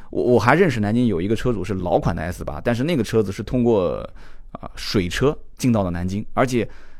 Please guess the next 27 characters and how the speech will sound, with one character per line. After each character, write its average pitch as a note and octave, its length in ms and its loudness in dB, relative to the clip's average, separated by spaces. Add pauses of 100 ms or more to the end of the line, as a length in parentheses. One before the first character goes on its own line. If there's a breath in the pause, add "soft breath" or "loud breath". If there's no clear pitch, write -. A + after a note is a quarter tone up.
很 A2 260 2
多 D3+ 140 4
年 B2 180 0
很 G2 140 0
多 G#2 140 0
年 F#2 120 -2
没 G2 80 0
有 G2+ 80 0
上 F2+ 160 -4
牌， - 220 -8 (140)
就 - 100 -4
一 D#3+ 180 -2
直 A#2 260 -4
卡 - 300 -2
着 E3+ 120 -4
不 - 160 -4
给 F2+ 100 -2
上 G2 140 -2
牌， D#2+ 120 -8
然 F2+ 140 -2
后 G#2 80 0
后 G#2+ 160 0
来 F#2+ 140 0
好 G2+ 180 0
不 A#2 80 4
容 A#2+ 180 4
易 A#2+ 160 2